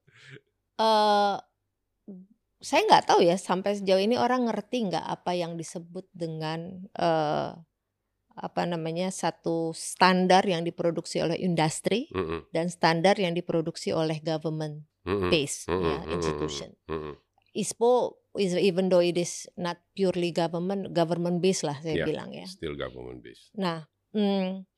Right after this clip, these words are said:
Speaker 1: ketika negara itu menetapkan sifatnya mandatory,
Speaker 2: Ya.
Speaker 1: itu saja sudah push factor,
Speaker 2: Ya.
Speaker 1: ya kan?
Speaker 2: Ya.
Speaker 1: Tentu,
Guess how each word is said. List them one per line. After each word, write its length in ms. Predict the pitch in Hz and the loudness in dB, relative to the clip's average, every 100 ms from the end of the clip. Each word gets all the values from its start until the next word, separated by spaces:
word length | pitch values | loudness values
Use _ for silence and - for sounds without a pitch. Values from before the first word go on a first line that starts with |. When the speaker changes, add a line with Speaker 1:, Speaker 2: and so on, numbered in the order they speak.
| _ _ _ _ _ _ _ _ _ | _ _ _ _ _ _ _ _ _
Speaker 1:
ketika 480 | - 247 302 - 302 | -4 -2 -2 2 2
negara 640 | 294 220 180 175 170 170 - | 2 2 2 2 2 0 -2
itu 320 | 170 _ 180 | -6 _ -6
menetapkan 880 | 170 165 160 143 143 - 175 233 269 277 _ _ _ _ _ - | -4 -6 -6 -6 -6 -2 -2 -2 -6 _ _ _ _ _ _ -14
sifatnya 320 | 165 135 165 | -10 -8 -6
mandatory, 640 | 170 160 160 196 175 160 _ _ - | -4 -2 -2 -4 -6 -12 _ _ -2
Speaker 2:
Ya. 240 | 80 76 _ _ _ _ _ | 0 0 _ _ _ _ _
Speaker 1:
itu 240 | 175 - | -12 -10
saja 240 | 170 160 165 | -8 -6 -6
sudah 300 | - 170 170 | -8 -6 -6
push 240 | 175 - | -6 -8
factor, 400 | 190 180 - 156 151 _ _ _ | -10 -12 -10 -12 -12 _ _ _
Speaker 2:
Ya. 240 | - 80 71 _ _ _ | -6 -4 -4 _ _ _
Speaker 1:
ya 160 | 165 | -10
kan? 240 | 165 123 214 - | -10 -12 -12 -10
Speaker 2:
Ya. 160 | 73 - _ _ _ _ _ _ _ _ _ | -10 -12 _ _ _ _ _ _ _ _ _
Speaker 1:
Tentu, 640 | 220 233 233 330 349 - | -4 -4 -2 -2 0 -4